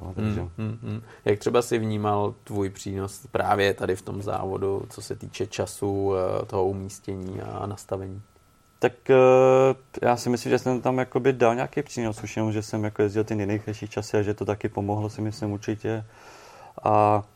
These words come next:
Speaker 1: hlavně jsem jim dokázal hned dát nějaký nastavení, protože jsem ten okruh nějakým způsobem znal, řešil jsem to podle svý motorky vlastně, že co
Speaker 2: Hmm.
Speaker 1: jsem si nastavil já,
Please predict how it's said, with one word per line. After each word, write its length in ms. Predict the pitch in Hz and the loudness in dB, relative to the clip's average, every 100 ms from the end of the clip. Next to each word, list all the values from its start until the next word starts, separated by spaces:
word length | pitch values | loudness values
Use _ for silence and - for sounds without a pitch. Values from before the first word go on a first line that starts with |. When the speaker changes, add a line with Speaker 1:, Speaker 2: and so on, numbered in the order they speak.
| - - _ | -20 -20 _
Speaker 1:
hlavně 220 | 107 98 | -4 -2
jsem 440 | 101 - 104 101 98 | -4 -4 -4 -6 -6
jim 140 | - 107 | -4 -2
dokázal 480 | 104 - 98 95 107 | -2 2 4 4 2
hned 160 | 107 | 2
dát 220 | 104 107 | 2 2
nějaký 280 | 104 101 - | 2 -4 -2
nastavení, 540 | 104 101 - 101 104 107 | -6 -6 -6 -4 -4 -6
protože 340 | 101 - 104 | -10 -8 -8
jsem 160 | - 104 | -6 -8
ten 160 | 107 | -6
okruh 240 | 104 110 107 | -6 -8 -6
nějakým 280 | 107 107 | -6 -6
způsobem 540 | 107 - 101 107 110 104 | -10 -12 -16 -8 -6 -4
znal, 420 | 101 101 101 107 | -4 -2 -2 -4
řešil 280 | 101 101 101 | -6 -6 -6
jsem 140 | 104 | -4
to 100 | 104 | -6
podle 260 | 104 104 104 | -4 -4 -4
svý 160 | - | -4
motorky 400 | 110 104 107 - | -6 -2 -4 -2
vlastně, 300 | 104 107 - 107 | -8 -8 -8 -6
že 40 | |
co 60 | 113 | -6
Speaker 2:
Hmm. 120 | 107 | -6
Speaker 1:
jsem 120 | 107 | -6
si 120 | 104 | -6
nastavil 360 | 107 - 110 107 | -6 -4 -2 0
já, 220 | 104 107 | 0 -2